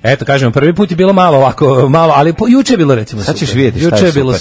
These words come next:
Speaker 1: super.
Speaker 2: Sad ćeš vidjeti kako će Mila da privlači druge kučkarke sa svojim psima,
Speaker 1: To je
Speaker 2: pa
Speaker 1: već,
Speaker 2: će
Speaker 1: to
Speaker 2: doći
Speaker 1: sam
Speaker 2: do
Speaker 1: već juče
Speaker 2: tebe.
Speaker 1: vidio, mogu
Speaker 2: Jesi
Speaker 1: ti
Speaker 2: već
Speaker 1: reći.
Speaker 2: imao?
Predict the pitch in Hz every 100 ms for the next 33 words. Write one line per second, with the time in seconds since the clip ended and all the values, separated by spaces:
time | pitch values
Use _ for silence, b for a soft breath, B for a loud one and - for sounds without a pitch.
0 | 104 - - - 143 127 151 127 135 131
1 | 123 104 104 123 113 90 82 92 92 95
2 | 110 113 - 87 98 110 107 95 - 107
3 | 104 - 82 - 85 - - 90 90 90
4 | - 85 80 113 107 95 190 196 151 147
5 | 120 107 110 104 101 104 120 123 160 208
6 | 151 135 143